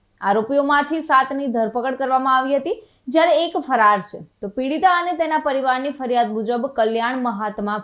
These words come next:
ફૂલે પોલીસ સ્ટેશનને સામૂહિક બળાત્કારનો કેસ નોંધ્યો છે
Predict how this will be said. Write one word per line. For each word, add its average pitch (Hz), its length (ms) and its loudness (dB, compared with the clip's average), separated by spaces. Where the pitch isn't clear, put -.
ફૂલે 240 360 -2
પોલીસ 370 320 4
સ્ટેશનને 311 720 -2
સામૂહિક 254 680 -2
બળાત્કારનો 233 580 2
કેસ 214 320 -2
નોંધ્યો 165 320 -6
છે - 200 -20